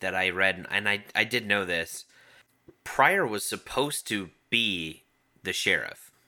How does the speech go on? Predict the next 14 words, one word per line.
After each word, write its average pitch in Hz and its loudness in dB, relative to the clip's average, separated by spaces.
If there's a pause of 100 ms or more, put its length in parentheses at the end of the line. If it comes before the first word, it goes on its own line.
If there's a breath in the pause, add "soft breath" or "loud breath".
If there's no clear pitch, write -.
(840 soft breath)
but 113 2
because 131 2
his - 0
stand-up 139 2
was 95 0
so 87 -2 (1000)
racy, 92 0 (800)
studios 175 2
did 131 4
not 110 4
want 101 0
to 92 0
put - 0
him 85 0